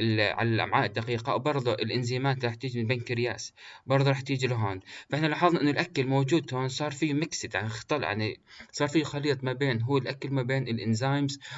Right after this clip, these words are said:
وما بين العصارة نحكي لها البايل وما إلى ذلك. تمام. هسه بحكي لك هون ال، ال undigested waste material، يعني الأكل مثلًا على سبيل المثال والله يعني أكلت أكلة، تمام؟ وهضمت بدك إياه وصار في امتصاص للمواد المفيدة، وفي أشياء إحنا والله مثلًا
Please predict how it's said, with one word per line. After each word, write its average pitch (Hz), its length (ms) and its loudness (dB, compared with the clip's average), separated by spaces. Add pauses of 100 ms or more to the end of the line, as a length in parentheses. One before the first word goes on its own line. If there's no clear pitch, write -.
(100)
وما 127 100 2
بين 127 180 2
العصارة 123 460 0
نحكي 117 300 -2
لها 123 120 0
البايل 120 540 2
وما 117 240 0
إلى 101 100 -4
ذلك. 87 380 -8 (480)
تمام. 117 320 2 (760)
هسه 147 200 4
بحكي 175 300 4
لك 202 200 2
هون 135 160 2
ال، 131 240 0
ال 123 440 0
undigested 147 1000 0
waste 156 340 2
material، 113 340 0
يعني 110 200 0
الأكل 131 340 -4
مثلًا 139 140 0
على 139 100 -2
سبيل 139 160 -2
المثال 143 160 0
والله 139 400 2
يعني 113 320 0 (220)
أكلت 139 340 -2
أكلة، 110 240 -4
تمام؟ 123 400 -2
وهضمت 143 500 0
بدك 131 280 -2
إياه 147 140 2
وصار 139 280 0
في - 160 -4
امتصاص 135 500 -2
للمواد 127 400 0
المفيدة، 139 420 -2
وفي 143 240 -2
أشياء - 200 -6
إحنا 156 140 -10
والله 156 140 -4
مثلًا 156 280 -6